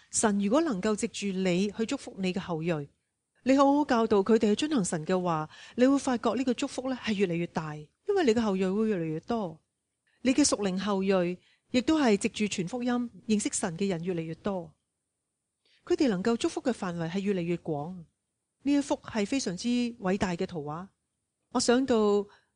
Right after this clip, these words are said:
喺尼泊爾一對嘅夫妻，佢哋係我嘅同工。每當我諗到佢哋嘅時候呢，我都好感謝神。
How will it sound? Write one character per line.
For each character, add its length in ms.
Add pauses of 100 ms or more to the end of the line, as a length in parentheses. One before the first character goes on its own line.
(200)
喺 640
尼 200
泊 160
爾 80
一 280
對 160
嘅 80
夫 220
妻， 120 (440)
佢 100
哋 40
係 200
我 140
嘅 80
同 200
工。 240 (640)
每 160
當 240
我 80
諗 180
到 120
佢 100
哋 160
嘅 80
時 240
候 140
呢， 180
我 100
都 120
好 120
感 200
謝 160
神。 200